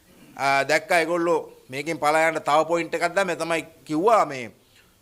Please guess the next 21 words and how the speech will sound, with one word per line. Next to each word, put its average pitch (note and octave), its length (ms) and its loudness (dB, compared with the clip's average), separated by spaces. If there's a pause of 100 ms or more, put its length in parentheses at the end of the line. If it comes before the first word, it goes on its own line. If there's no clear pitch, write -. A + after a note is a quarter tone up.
(120)
මේ A2+ 720 -12 (340)
ලිඛිතව A#3+ 480 2
එවන්න C#3+ 380 0
කියලා. - 260 -20
ඔන්න G#3 160 -8
අපි A#3+ 140 0
මේ B3 200 0
ලිඛිතවත් B3 540 0
ඇරියා A#3 400 2
මාධ්‍ය F#3 400 -2
ප්‍රකාශයක් E3+ 760 -2
විදියට. G2+ 320 -16 (540)
අපි G3+ 120 0
ලිඛිතවත් G#3+ 540 2
ඇරලා D3+ 260 0
තියෙනවා. G2+ 300 -12
එයාලා E3+ 320 2
කියන E3+ 240 -6
හැම E3+ 280 0
සකල E3+ 320 0
විද F3 160 -2